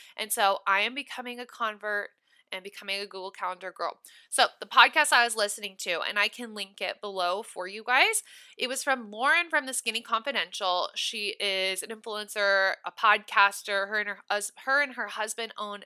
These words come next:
Dear Media, and she did an episode about, like, different ways you can level up your life. And she was talking about her calendar.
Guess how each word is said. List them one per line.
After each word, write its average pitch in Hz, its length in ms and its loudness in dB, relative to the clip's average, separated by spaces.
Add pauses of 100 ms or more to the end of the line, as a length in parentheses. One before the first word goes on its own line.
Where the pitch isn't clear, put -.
(100)
Dear 190 280 -10
Media, 294 540 6
and 208 100 -6
she 226 120 -8
did 240 140 -4
an 240 120 -16
episode 208 420 -2
about, 180 220 0
like, 180 200 0 (260)
different 262 340 -2
ways 202 340 4
you 214 80 -10
can 196 180 -16
level 175 280 2
up - 200 2
your - 120 -8
life. 180 500 4
And 208 200 -6
she - 280 -6
was 226 140 -8
talking 220 200 -2
about 233 160 -2
her 285 100 -8
calendar. 180 580 -4